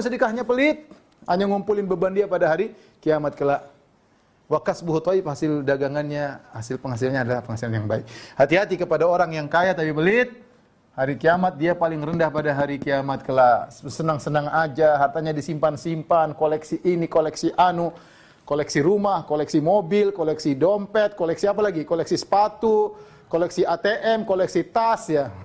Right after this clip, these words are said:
<laughs> Koleksinya banyak banget. Nanti pada hari kiamat nih, hah? Paling rendah pada hari kiamat. Padahal di dunia pakai tas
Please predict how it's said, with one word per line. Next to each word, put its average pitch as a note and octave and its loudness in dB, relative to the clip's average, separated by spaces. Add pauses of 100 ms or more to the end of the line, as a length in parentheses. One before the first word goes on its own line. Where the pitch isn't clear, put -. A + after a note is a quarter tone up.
(160)
<laughs> - -12
Koleksinya F#3+ 0
banyak D#3 -2
banget. C#3+ -4 (240)
Nanti A#3 0
pada B3+ 4
hari A#3+ 2
kiamat C4+ 0
nih, C4 2 (480)
hah? A#3+ 2 (1040)
Paling D4 4
rendah E4+ 2
pada C4 0
hari A#3 -2
kiamat. A3 0
Padahal B3+ 4
di A#3+ -4
dunia C#4 2 (320)
pakai G#3 -2
tas G3+ 0